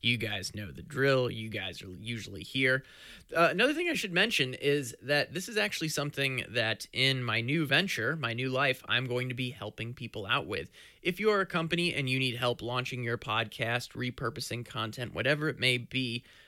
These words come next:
please don't hesitate to reach out to me. Uh, definitely find me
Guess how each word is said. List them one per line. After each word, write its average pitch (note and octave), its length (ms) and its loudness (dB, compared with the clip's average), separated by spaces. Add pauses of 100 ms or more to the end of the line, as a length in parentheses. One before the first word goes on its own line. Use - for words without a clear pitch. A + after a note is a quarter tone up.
(160)
please G#3 400 -2
don't C#3+ 420 0
hesitate A#2 720 -4
to C#3+ 480 -4
reach A#2 480 -4
out G2+ 220 -8
to - 100 -10
me. C#3+ 240 -2 (1000)
Uh, A#2 160 -2
definitely B2 580 -4
find A#2 340 -6
me A#2 220 -4